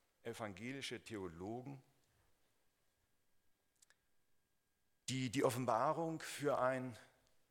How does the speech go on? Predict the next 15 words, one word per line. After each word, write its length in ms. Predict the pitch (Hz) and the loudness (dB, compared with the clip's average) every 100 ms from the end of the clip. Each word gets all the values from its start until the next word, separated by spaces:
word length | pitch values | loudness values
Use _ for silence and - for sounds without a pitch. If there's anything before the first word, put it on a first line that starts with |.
| _ _ _ _ _ _ - | _ _ _ _ _ _ -12
Zitat, 540 | - 80 - 104 123 | -8 -4 2 4 2
ich 120 | 92 98 | -2 -6
hab's 160 | - | -4
gar 160 | 101 92 | -2 -2
nicht 200 | 87 - | -4 -8
glauben 380 | 73 92 107 101 | -4 -2 -4 -4
mögen, 240 | 98 92 | -4 -4
dass 120 | 87 | -6
das 160 | 90 - | -8 -8
jemand 300 | 87 82 73 | -8 -6 -6
sagt 460 | 67 85 57 - - _ _ - | -4 -4 -6 -12 -20 _ _ -16
und 140 | 76 | -12
schreibt, 500 | - 76 82 98 - - _ | -10 -6 -6 -8 -12 -20 _
ein 180 | 101 101 - - | -4 -4 -4 0
albernes 880 | 120 156 151 127 123 117 - - | 2 2 0 -2 -4 -6 -10 -12